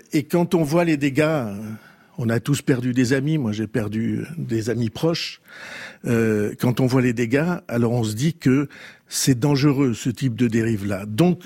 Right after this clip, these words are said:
je n'en plaisante pas. Euh, euh, le, ce qui est, ce qui a été interdit par la loi, c'est le visage voilé pour des raisons culturelles et religieuses, parce qu'en France, nous sommes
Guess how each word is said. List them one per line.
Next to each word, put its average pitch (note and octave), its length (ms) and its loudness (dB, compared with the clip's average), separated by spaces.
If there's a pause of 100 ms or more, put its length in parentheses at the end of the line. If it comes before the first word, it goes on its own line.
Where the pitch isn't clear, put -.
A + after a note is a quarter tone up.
je C#3+ 160 2
n'en C#3+ 160 2
plaisante F3+ 480 2
pas. B2 280 -4 (760)
Euh, G#2+ 340 0 (240)
euh, A2+ 340 0
le, B2 320 0
ce - 300 2
qui E3+ 260 2
est, - 300 -2
ce - 180 0
qui D3+ 200 0
a D3+ 80 4
été D3+ 280 2
interdit D3 480 0
par B2+ 200 -2
la B2+ 100 2
loi, A#2+ 380 2 (420)
c'est C#3 340 2
le B2 180 2
visage C3 720 0
voilé C3+ 480 2
pour A2+ 240 -6
des A2+ 100 -2
raisons A#2 420 0
culturelles B2 680 0
et A2 80 -2
religieuses, A2+ 800 0 (300)
parce B2 160 -2
qu'en A#2+ 180 -2
France, D#3+ 420 -2 (340)
nous C#3+ 200 4
sommes F#3+ 420 0